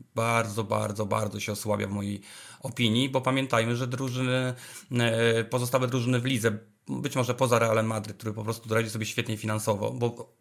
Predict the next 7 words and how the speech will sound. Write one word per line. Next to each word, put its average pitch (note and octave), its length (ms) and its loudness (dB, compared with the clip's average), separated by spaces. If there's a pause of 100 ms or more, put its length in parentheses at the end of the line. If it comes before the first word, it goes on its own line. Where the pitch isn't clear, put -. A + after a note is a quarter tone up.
(120)
osiąga B2 380 4
regularnie A2 540 6
wyniki, G#2+ 400 -2
mądrze G#2+ 420 0 (360)
za-, A#2 540 4
zarządza A2 420 2
kadrą, A#2 540 0